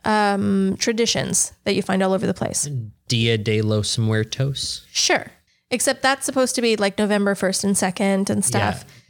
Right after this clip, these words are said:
Speaker 2: November thirty or October thirty-first is Dia de los Angelitos.
Speaker 1: I don't know.
Speaker 2: It is.
Speaker 1: I wouldn't know that.
Speaker 2: It is. It's the day that they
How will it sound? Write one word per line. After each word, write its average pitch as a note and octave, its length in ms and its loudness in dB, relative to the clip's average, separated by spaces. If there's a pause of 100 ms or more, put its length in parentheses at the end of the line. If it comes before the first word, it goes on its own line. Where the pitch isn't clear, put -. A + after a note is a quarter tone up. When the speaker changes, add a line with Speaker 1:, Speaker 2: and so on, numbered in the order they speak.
(160)
Speaker 2:
November C#3+ 300 4
thirty C3+ 260 2 (140)
or A#2+ 320 2
October C#3 360 2
thirty-first A#2 540 0
is G2 260 -2
Dia A2+ 580 0
de G#2+ 240 2
los G#2 400 0 (100)
Angelitos. A2 1080 -2 (420)
Speaker 1:
I A3+ 140 0
don't A3 300 0
know. G#3 240 0 (340)
Speaker 2:
It C3 100 2
is. B2+ 300 -2
Speaker 1:
I G#3+ 40 -2
wouldn't G#3 180 2
know G3+ 120 2
that. - 200 -2 (340)
Speaker 2:
It B2 100 2
is. G2+ 260 -2
It's A2+ 360 -2
the A#2+ 140 -2
day A#2 180 2
that A2 200 -2
they G#2+ 640 2